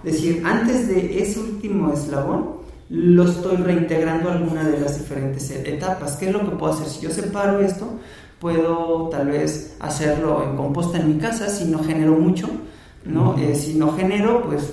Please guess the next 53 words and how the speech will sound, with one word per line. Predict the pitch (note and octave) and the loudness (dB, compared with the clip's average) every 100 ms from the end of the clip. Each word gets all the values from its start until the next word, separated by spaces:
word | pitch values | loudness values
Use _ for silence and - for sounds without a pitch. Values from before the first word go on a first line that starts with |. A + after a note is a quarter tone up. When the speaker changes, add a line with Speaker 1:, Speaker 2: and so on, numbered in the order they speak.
| - | -6
Speaker 1:
puedo | C#3+ D#3 D3+ | -4 -2 -2
empezar | D3 D3 C#3+ C#3+ | -4 -6 -6 -4
a | |
hacer | C#3+ D3 | -4 -2
un | D3+ | -4
poco | D3+ D3+ | -4 -4
de | C#3+ | -4
composta | C#3+ C#3 C#3 C#3 | -4 -4 -4 -6
en | C3+ | -4
mi | D3 | -4
casa | D3 G3+ G3+ | -2 0 0
y | E3 | 0
ahí | |
se | D3+ D#3 | 0 0
va | C#3 | -2
a | C#3 | -2
ir, | C#3+ C#3+ C#3+ - - - - | -2 -4 -6 -12 -18 -16 -6
eh, | C3+ B2+ B2+ C3 | -2 0 0 2
reintegrando | E3 D#3+ D#3 D#3+ D#3+ | 2 4 4 4 4
a | |
la | C#3+ | 2
naturaleza, | C#3+ C#3+ D3 D3+ D3+ D3 D3 | 0 -2 -4 -4 -2 -2 -4
es | C3+ | -6
decir, | C3+ C#3+ C#3+ - | -6 -6 -8 -10
"Bueno, | F#3 F#3 | -4 -4
pues | E3+ | -4
que | F3 | -2
yo | E3+ | 0
no | D#3+ | 0
tengo | D#3 C#3+ | 0 0
huerto, | D3 F3 F3 F#3+ | 2 2 2 2
ni | E3 D#3 | 2 4
tengo | D#3+ D#3+ | 2 0
plantas", | D#3 E3 D#3+ D#3 D3 - - - - - | 0 0 2 0 0 -4 -12 -16 -16 -6
ah, | - - | -2 -2
pues | - A3+ | -2 -2
puedo | C4+ B3 | 0 2
ir | B3+ | 2
y | B3 | 2
lo | G#3+ | 2
dejo | G3 G3 G3+ | 2 2 2
en, | E3+ E3 | 0 0
ya | E3+ F3+ F#3 E3+ | 2 4 4 4
esa | - F3 F3+ F3 E3+ | 2 2 2 2 2
tierra, | E3+ E3 | 2 2
ese | E3+ F3 | 2 0
abono | E3+ D#3 | 0 2
lo | E3 D3 | 2 2
dejo | C#3+ D3 | 0 -2
en | D3+ | -2
un | D3+ | -2
camellón, | D3 B2+ C3 C3 | -2 -2 -4 -4
¿no? | - | -8